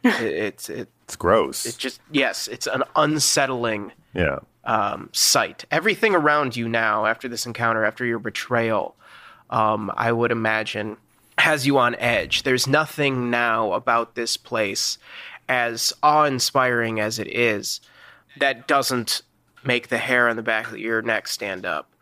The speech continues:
Speaker 1: Um, and I think that everyone is looking for something.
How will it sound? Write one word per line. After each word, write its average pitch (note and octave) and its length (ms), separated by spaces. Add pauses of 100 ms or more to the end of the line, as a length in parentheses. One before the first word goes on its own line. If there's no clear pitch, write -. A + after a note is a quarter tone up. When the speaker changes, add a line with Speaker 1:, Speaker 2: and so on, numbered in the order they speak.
(500)
Speaker 1:
Um, A2 400
and A#2+ 160
I A#2+ 100
think A#2+ 560
that A2+ 440 (380)
everyone B2+ 540
is A#2 220
looking A#2 520
for F#2+ 680 (880)
something. - 560